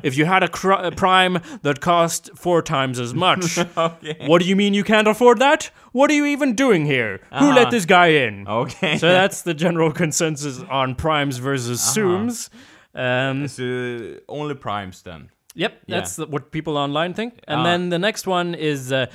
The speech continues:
Speaker 1: "Don't worry about it costing a shit ton. Your optics,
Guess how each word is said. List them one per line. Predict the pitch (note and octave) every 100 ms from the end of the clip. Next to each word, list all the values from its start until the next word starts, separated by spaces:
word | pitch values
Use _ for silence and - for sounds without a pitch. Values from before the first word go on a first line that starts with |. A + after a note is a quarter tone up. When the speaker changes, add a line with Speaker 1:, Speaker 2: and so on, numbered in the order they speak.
| - -
Speaker 1:
"Don't | A3 A#3+
worry | A3+ C#4+ A#3+
about | D#3+ C#3+ C#3+
it | C3+
costing | - E3 D#3+ D#3+ C#3
a |
shit | - F#3+ F#3+ C3
ton. | D3+ D3 G#3 B3 _ _ -
Your | C#3+
optics, | D#3 D#3 - D#3+ -